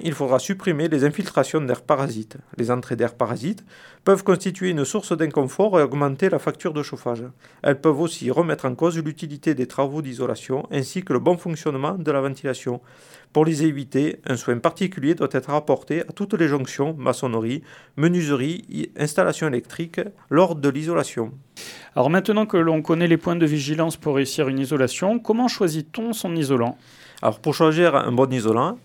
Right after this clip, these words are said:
Speaker 1: il va falloir regarder quatre indicateurs, le lambda, le R, le U et le S W. Alors le lambda, c'est le petit Y à l'envers pour les non-initiés. Il représente le coefficient de conductivité thermique,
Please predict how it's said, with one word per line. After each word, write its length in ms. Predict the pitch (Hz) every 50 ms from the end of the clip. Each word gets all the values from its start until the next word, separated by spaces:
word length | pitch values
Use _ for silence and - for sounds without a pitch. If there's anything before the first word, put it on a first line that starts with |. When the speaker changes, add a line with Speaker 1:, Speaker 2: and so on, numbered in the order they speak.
| -
Speaker 1:
il 100 | 135 123
va 100 | 120 131
falloir 280 | 127 - 151 151 151 135
regarder 340 | 135 120 123 113 117 123 120
quatre 280 | - 202 202 202 -
indicateurs, 640 | 170 160 156 147 - 131 - - 123 120 - - _ _ _
le 80 | - 123
lambda, 580 | 123 127 127 123 120 110 113 113 135 202 202 - _ _ _ _
le 260 | - 127 135 - - -
R, 160 | 131 127 156 165 - - _ -
le 260 | - 123 127 - - -
U 220 | 156 180 185 190 - -
et 60 | 127
le 120 | 120 127
S 120 | 139 139 131
W. 480 | 147 143 131 135 127 113 120 120 127 - _ _ _ - - - - -
Alors 200 | - 127 123 120
le 120 | 127 143 151
lambda, 400 | 147 143 131 127 135 160 190 220 190
c'est 160 | - - 143
le 80 | 123
petit 400 | 120 - 151 147 - 196 - -
Y 280 | 180 - - 170 165 -
à 60 | 147
l'envers 360 | 135 135 135 131 165 180 180
pour 160 | - - 127 127
les 100 | 120 127
non-initiés. 1120 | 123 135 139 135 127 123 123 - - - 113 120 127 123 123 120 - - 123 131 147 - _ _ _ - - - - - - - - -
Il 100 | - 131
représente 520 | 139 147 190 190 - 175 160 160 143 123 113
le 100 | 117 127
coefficient 540 | 120 - 185 190 185 185 160 135 - 175 180
de 100 | 180 156
conductivité 720 | - - 147 139 139 135 - - 147 131 123 - 170 170
thermique, 460 | - 151 135 123 120 123 120 - -